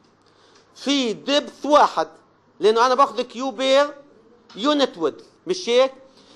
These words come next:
هذا بنزل عليه انفلتريشن، بتخش مي بمعدل ان مليمتر بير دي، مليمتر بير اور، وات ايفر.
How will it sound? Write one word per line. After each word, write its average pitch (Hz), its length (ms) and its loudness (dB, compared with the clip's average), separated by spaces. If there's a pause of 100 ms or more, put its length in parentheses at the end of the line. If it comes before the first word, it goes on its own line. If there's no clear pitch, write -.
(120)
هذا 285 280 2
بنزل 277 400 -4
عليه 220 420 2
انفلتريشن، 240 760 -4
بتخش 196 380 -10
مي 240 320 0
بمعدل 226 520 0
ان 160 320 -2 (1160)
مليمتر 254 600 0
بير 214 220 0
دي، 254 320 -4
مليمتر 233 460 -2
بير 220 160 0
اور، 269 260 2
وات 277 200 -2
ايفر. 151 280 -2